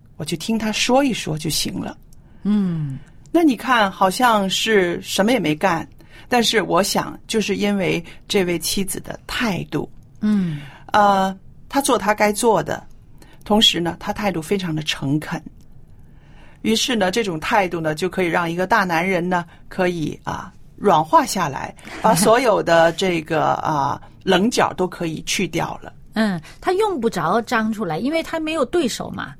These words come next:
Speaker 1: 对，有可能是这样子的。所以我们说，啊，这个一个人的态度呢，其实是可以影响到另外一个人的，对吧？
Speaker 2: 嗯，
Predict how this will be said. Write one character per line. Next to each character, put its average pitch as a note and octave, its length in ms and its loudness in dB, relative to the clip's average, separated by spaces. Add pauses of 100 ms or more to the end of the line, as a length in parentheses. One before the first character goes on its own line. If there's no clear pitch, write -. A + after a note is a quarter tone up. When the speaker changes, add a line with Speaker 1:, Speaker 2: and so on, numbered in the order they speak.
(120)
Speaker 1:
对， A3+ 320 2
有 F#3+ 140 4
可 - 180 2
能 E3+ 180 0
是 E3+ 160 -4
这 F#3 120 0
样 D#3 200 2
子 - 140 -10
的。 - 160 -8 (320)
所 D#4+ 160 4
以 - 20 8
我 C#4+ 140 8
们 F3+ 100 -2
说， A3 340 4
啊， E3 340 2
这 F3+ 300 0
个 - 500 -2
一 G#3+ 120 0
个 A#3 120 4
人 E3+ 120 2
的 E3+ 120 -4
态 F#3+ 360 0
度 D#3 200 -4
呢， D3 120 -4
其 - 220 -6
实 E3 240 -2
是 E3+ 300 -2
可 E3+ 240 -2
以 F3+ 140 -4
影 D3+ 200 2
响 - 220 -4
到 D#3 140 -2
另 E3 140 0
外 D#3 200 -2
一 - 60 -10
个 C3 120 -6
人 - 280 -8
的， - 220 -4
对 E3 140 0
吧？ F3 240 2
Speaker 2:
嗯， D#3+ 220 -4